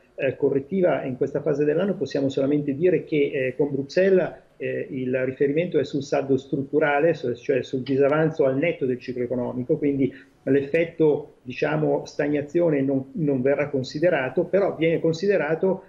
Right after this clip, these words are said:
l'effetto delle misure che sono state messe in campo, e le misure che sono state messe in campo potrebbero determinare una spesa che andrà monitorata. Bisogna vedere se questa spesa è in linea oppure no con quello che è stato,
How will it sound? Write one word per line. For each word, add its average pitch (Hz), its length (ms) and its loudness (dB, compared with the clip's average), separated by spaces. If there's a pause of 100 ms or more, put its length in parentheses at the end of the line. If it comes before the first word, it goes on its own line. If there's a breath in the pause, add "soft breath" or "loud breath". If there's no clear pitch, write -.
(100)
l'effetto 170 540 0
delle 156 300 2
misure 160 400 -2
che 160 100 -6
sono 139 160 -10
state 143 240 -4
messe 135 260 -4
in 131 100 -4
campo, 117 340 -2
e 165 40 4
le 180 80 2
misure 202 300 2
che 214 100 0
sono 196 160 -6
state 196 260 -2
messe 196 280 -2
in 247 80 2
campo 190 300 0
potrebbero 156 540 2
determinare 170 840 0 (220 loud breath)
una 160 200 0
spesa 180 720 -2 (160)
che 190 260 0
andrà 151 300 -2
monitorata. 147 720 -2
Bisogna 143 340 -2
vedere 147 480 2
se 143 220 -2
questa 143 260 -2
spesa 143 380 0
è 156 80 -4
in 139 120 0
linea 156 240 2
oppure 139 300 0
no 160 260 2
con 135 540 -2
quello 139 220 2
che 135 80 -2
è 127 40 -4
stato, 139 460 -2